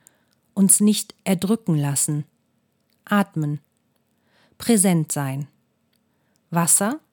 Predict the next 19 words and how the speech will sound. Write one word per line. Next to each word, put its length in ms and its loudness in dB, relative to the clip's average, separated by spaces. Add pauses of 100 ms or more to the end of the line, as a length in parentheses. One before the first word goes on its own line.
(520)
beziehungsweise 680 -2
Tee 240 -4
trinken. 560 -4 (800)
Warten. 560 -4 (1400)
Bis 180 4
die 100 2
nächste 380 4
Krise 340 -4
kommt 320 -4
und 180 -2
dann 260 0 (280)
Repeat. 600 -2 (1080)
Klingt 280 2
einfach 540 -2 (280)
und 180 0
ist 220 -4
doch 280 -2 (120)
so 160 -2
schwierig. 560 -6